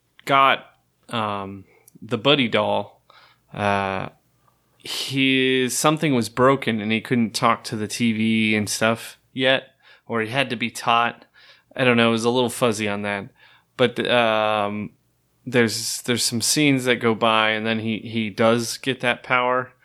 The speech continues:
to talk to everything, and it is quite disturbing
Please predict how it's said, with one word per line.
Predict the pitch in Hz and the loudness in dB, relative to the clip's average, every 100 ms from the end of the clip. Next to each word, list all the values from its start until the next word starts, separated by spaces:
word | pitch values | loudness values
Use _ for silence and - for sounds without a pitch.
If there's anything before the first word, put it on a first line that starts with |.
| _ _ | _ _
to | 120 | -8
talk | - 123 120 | 0 2 2
to | - | -2
everything, | 123 131 123 139 139 113 | -2 -2 -2 -2 0 -2
and | 104 - _ - _ - | -4 -10 _ -20 _ -4
it | |
is | 123 113 | -4 -4
quite | - 131 117 | -2 0 0
disturbing | - - 123 110 101 98 | -2 -4 -2 -2 -2 -6